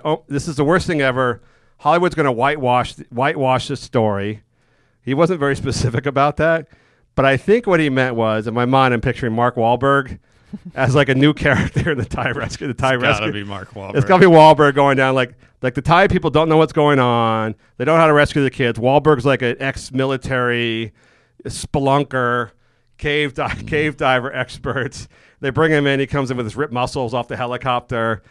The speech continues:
Speaker 2: K-,
Speaker 1: and
Speaker 2: isn't
Speaker 1: leads
Speaker 2: it weird that, that Mark Wahlberg is legit, like, a terrible actor?
Speaker 1: Horrible. Just horrible actor.
Speaker 2: Like, d-, a distractingly hard to watch actor, but he's in, like, every fucking movie.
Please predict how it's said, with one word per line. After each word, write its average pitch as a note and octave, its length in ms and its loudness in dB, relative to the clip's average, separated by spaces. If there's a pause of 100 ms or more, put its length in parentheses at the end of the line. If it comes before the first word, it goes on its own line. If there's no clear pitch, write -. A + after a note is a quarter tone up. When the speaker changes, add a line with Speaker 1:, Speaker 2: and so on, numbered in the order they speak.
(140)
Speaker 2:
K-, - 180 -16
Speaker 1:
and B2+ 80 0
Speaker 2:
isn't C3+ 160 2
Speaker 1:
leads C#3+ 200 -2
Speaker 2:
it - 40 -2
weird E3 240 -2
that, D3+ 440 -8
that B2+ 260 -8
Mark A#2+ 300 -6
Wahlberg A#2+ 500 -6
is A#2 280 -12
legit, G#2+ 540 -10
like, G#2+ 160 -12
a G#2+ 60 -12
terrible G2+ 600 -14
actor? B2+ 420 -14
Speaker 1:
Horrible. A2 420 -4
Just - 180 -6
horrible A#2+ 380 -2
actor. - 260 -14
Speaker 2:
Like, A#2 420 -8
d-, A#2+ 200 -18
a B2 100 -6
distractingly A#2 1040 -10
hard G#2 340 -14
to G#2+ 100 -18
watch G#2 280 -14
actor, G#2 320 -12
but A#2+ 140 -10
he's A2+ 180 -8
in, A2 280 -12
like, G#2+ 300 -14
every G2+ 280 -16
fucking G2+ 380 -16
movie. G#2+ 400 -16